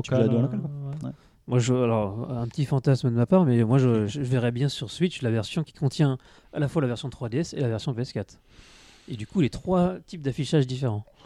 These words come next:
Speaker 2: C'est possible,
Speaker 3: Ça serait
Speaker 2: vu,
Speaker 3: beau.
Speaker 2: vu qu'on a
Speaker 1: Ah
Speaker 2: vu
Speaker 1: ouais,
Speaker 2: que,
Speaker 1: j'avoue, euh, j'avoue,
Speaker 3: C'est portable à la
Speaker 1: j'avoue,
Speaker 3: fois et
Speaker 1: j'avoue.
Speaker 3: c'est salon en
Speaker 2: vu
Speaker 3: même
Speaker 2: qu'on a
Speaker 3: temps.
Speaker 2: vu que la Switch faisait tourner Dragon Quest Heroes,
Speaker 1: Ah ouais,
Speaker 2: euh,
Speaker 1: comme un
Speaker 2: et
Speaker 1: et
Speaker 2: que
Speaker 1: comme
Speaker 2: là, les graphismes, c'est le même moteur que Heroes. Donc,
Speaker 1: Oui,
Speaker 2: euh,
Speaker 1: effectivement.
Speaker 2: ce serait
Speaker 3: Je sais
Speaker 2: possible.
Speaker 3: pas, Heroes, il tourne sur quoi ?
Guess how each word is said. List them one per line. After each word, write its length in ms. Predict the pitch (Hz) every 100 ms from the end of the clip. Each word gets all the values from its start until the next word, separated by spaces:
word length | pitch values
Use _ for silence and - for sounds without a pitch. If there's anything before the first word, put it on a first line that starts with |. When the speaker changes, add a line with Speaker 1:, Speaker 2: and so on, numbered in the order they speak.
| - - _
Speaker 2:
C'est 120 | -
possible, 260 | 151 156 254
Speaker 3:
Ça 40 | 165
serait 120 | 170
Speaker 2:
vu, 60 | 170
Speaker 3:
beau. 60 |
Speaker 2:
vu 80 | 147
qu'on 140 | 175
a 80 | 151
Speaker 1:
Ah 60 | 147
Speaker 2:
vu 60 |
Speaker 1:
ouais, 80 | 180
Speaker 2:
que, 40 | 123
Speaker 1:
j'avoue, 400 | 139 147 196 170
euh, 260 | 143 127
j'avoue, 220 | 113 127
Speaker 3:
C'est 140 | 131 160
portable 340 | 160 127 143
à 60 | 135
la 60 |
Speaker 1:
j'avoue, 80 | 131
Speaker 3:
fois 220 | 160 170 175
et 40 |
Speaker 1:
j'avoue. 60 | 135
Speaker 3:
c'est 60 |
salon 220 | 131 131 135
en 20 |
Speaker 2:
vu 60 |
Speaker 3:
même 60 | 151
Speaker 2:
qu'on 120 | 175
a 60 | 165
Speaker 3:
temps. 60 |
Speaker 2:
vu 100 | 170
que 100 | 185 147 143
la 180 | 135 131
Switch 300 | - 165 -
faisait 180 | 131 127
tourner 240 | 131 127
Dragon 260 | 123 120 123
Quest 240 | 123 -
Heroes, 220 | 127 131 175 156 _ _ _ _ - _ _ -
Speaker 1:
Ah 40 |
ouais, 60 | 147
Speaker 2:
euh, 340 | 170 127 123 120
Speaker 1:
comme 100 | 117
un 220 | - 135
Speaker 2:
et 20 |
Speaker 1:
et 40 |
Speaker 2:
que 40 | 120
Speaker 1:
comme 80 | 139
Speaker 2:
là, 80 | 139
les 80 | 135
graphismes, 420 | 127 - 151 127
c'est 120 | 123
le 40 | 120
même 120 | 120
moteur 340 | 120 - 127
que 120 | -
Heroes. 440 | 123 123 139 160 120 - _ _ _ _ _ -
Donc, 160 | 127
Speaker 1:
Oui, 60 | 127
Speaker 2:
euh, 160 | 127 123
Speaker 1:
effectivement. 300 | 123 123 -
Speaker 2:
ce 120 | -
serait 200 | 123 -
Speaker 3:
Je 40 | 123
sais 40 |
Speaker 2:
possible. 220 | 127 -
Speaker 3:
pas, 60 | 127
Heroes, 200 | 139 147
il 100 | 139
tourne 140 | 139 123
sur 140 | 127
quoi ? 240 | - 143